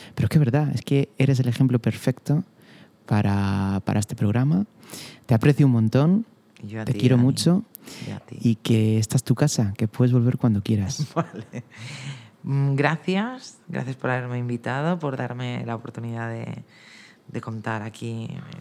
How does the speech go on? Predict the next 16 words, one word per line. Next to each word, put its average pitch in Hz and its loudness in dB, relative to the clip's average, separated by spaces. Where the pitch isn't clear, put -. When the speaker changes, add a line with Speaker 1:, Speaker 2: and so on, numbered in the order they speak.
Speaker 2:
mi, 143 4
Speaker 1:
<laughs> - -8
Speaker 2:
mi 123 -4
vida 127 0
y 156 -4
mi 131 -6
rollo. 143 -4
Te 139 -2
deseo 131 -2
lo 131 -2
mejor, 143 -2
me 147 2
parece 123 -4
una 127 0
idea 123 0
estupenda 139 -2